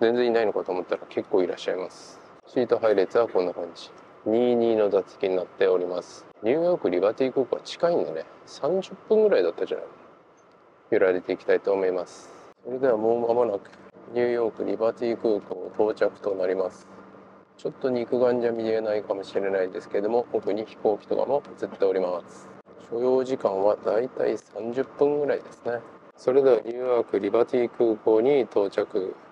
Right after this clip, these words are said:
ターミナルの順はB、C、Nの順で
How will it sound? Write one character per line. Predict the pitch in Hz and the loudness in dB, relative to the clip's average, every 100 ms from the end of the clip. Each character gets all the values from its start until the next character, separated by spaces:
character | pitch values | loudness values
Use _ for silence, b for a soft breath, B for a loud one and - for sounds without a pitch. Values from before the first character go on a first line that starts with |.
| - | -4
タ | 165 175 | 2 4
ー | |
ミ | 151 | 4
ナ | 131 | 4
ル | 117 110 | 4 4
の | 104 | 2
順 | 107 104 110 | 2 2 4
は | 117 117 - 104 | 2 0 -4 -4
B、 | 135 175 160 107 98 | -2 0 0 -2 -6
C、 | - - - 151 139 95 85 - | -12 -10 -2 0 0 0 -4 0
N | 120 151 117 | 4 4 4
の | 95 | 0
順 | 95 95 92 92 | -2 -2 -4 -2
で | 98 104 | 2 2